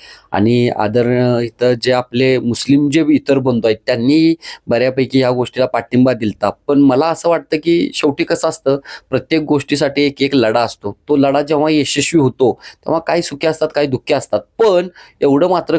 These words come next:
खरं की सुखी असणाऱ्यांची संख्या शंभर टक्के मला वाटतं प्रचंड आहे तालुक्यामध्ये, आपल्या भागामध्ये आणि त्याच्यामुळं असं काही खूप वेगळं असं घडेल असं मला वाटत नाही.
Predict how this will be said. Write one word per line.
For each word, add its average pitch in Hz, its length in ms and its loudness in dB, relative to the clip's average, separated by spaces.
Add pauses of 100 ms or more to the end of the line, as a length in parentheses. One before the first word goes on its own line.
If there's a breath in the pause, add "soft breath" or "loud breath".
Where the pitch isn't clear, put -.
खरं 156 140 2
की 160 140 -8
सुखी - 300 -4
असणाऱ्यांची 156 560 -2
संख्या 139 380 -2
शंभर 131 300 0
टक्के 131 320 -4
मला 120 240 2
वाटतं 117 260 -2
प्रचंड 127 460 0
आहे 110 200 -2
तालुक्यामध्ये, 117 720 -2
आपल्या 113 260 -2 (140)
भागामध्ये 120 460 0 (460 loud breath)
आणि 131 220 2
त्याच्यामुळं 170 680 0 (100)
असं - 200 -2
काही 170 220 0
खूप 160 320 0
वेगळं 147 280 2
असं 156 200 -4
घडेल 143 220 0
असं 143 200 -2
मला 139 200 2
वाटत 131 340 -2
नाही. 160 140 0